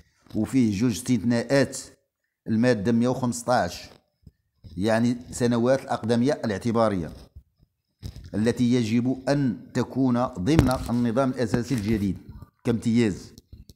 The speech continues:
والمادة مية واثناش من أجل تسريع الترقي كانوا تيديروها و-،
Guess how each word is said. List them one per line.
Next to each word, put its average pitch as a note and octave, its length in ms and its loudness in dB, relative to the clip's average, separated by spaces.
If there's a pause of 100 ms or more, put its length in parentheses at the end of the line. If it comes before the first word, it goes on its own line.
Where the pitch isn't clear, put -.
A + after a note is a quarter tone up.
(600)
والمادة B2+ 760 2
مية B2 160 4
واثناش A#2 680 -2
من A2+ 200 -2
أجل A#2+ 220 0
تسريع A#2 360 -2
الترقي A#2 580 -2 (540)
كانوا A#2 200 2
تيديروها A#2 880 2 (380)
و-، G2 1300 0